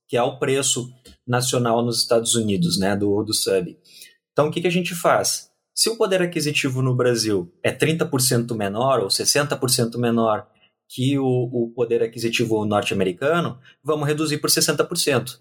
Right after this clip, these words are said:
Ponto. Então, o que que, o que que isso gera dentro da comunidade, né? Pô, eles anunciaram em março que ia haver essa regionalização. Então, a regionalização, na verdade, foi isso. Eles fo-, transmitiram o valor de um sub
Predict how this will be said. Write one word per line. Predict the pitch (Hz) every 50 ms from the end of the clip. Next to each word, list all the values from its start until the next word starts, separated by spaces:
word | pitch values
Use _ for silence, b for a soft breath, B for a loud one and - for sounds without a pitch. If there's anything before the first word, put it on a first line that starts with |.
| _ -
Ponto. | 185 156 143 151 151 - - 139 127 - _ B B B B
Então, | - 120 127 156 165 170 170
o | 165 147 131
que | 135 180
que, | 175 - 220 202 202 - - -
o | -
que | - - 175
que | 170 - 196
isso | 196 196 - - 202 190
gera | 165 135 123 147 139 143 156 160 160 147 143 135
dentro | 127 123 123 131 135 131 131 135 135
da | 127 131 127
comunidade, | 127 135 127 127 127 123 127 127 - 113 104 98 95 98 - 104 104
né? | 104 101 107 117
Pô, | 120 - - 143 117 - - b b b b b b b _
eles | - 120 127 127 127
anunciaram | 143 147 156 147 - 147 143 147
em | 160 165
março | 165 151 135 135 143 143 - - - 180 175 175 - - -
que | - 147 147
ia | 151 151
haver | 151 139 123 120 143 147 165 175
essa | 170 170 160
regionalização. | 143 151 151 147 151 147 147 143 135 143 156 - - - 110 98
Então, | 95 - 131
a | 135 143
regionalização, | 156 160 170 170 165 170 165 165 156 143 - 165
na | 165
verdade, | 151 156 139 143 143 143 -
foi | - 165 160 147
isso. | 135 123 - - 117
Eles | 113 117 117
fo-, | - 135 131
transmitiram | - - 139 139 139 151 156 147 - - 151 143 143 143
o | 135
valor | 127 143 135 131 131 131 123 123 127 B B B B B
de | 117 113 135
um | 147
sub | 143 - - - 147 156 170 165 180 208 233 -